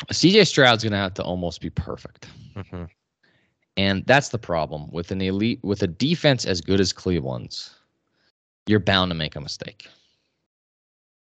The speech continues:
Speaker 1: Um, and the Cleveland's offense, even though it's been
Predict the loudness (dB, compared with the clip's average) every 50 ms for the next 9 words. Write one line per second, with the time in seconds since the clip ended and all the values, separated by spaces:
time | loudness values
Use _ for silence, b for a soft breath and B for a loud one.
0 | _ _ _ -4 -2 -2 0 0 -2 -4 -6 -4 -2 -2 0 0 -2 -4 -6 -8
1 | 0 4 6 6 6 6 6 8 8 8 8 8 6 4 0 0 0 -2 -2 -2
2 | -2 -2 0 -2 -2 -4 -4 -8 -12 -12 -12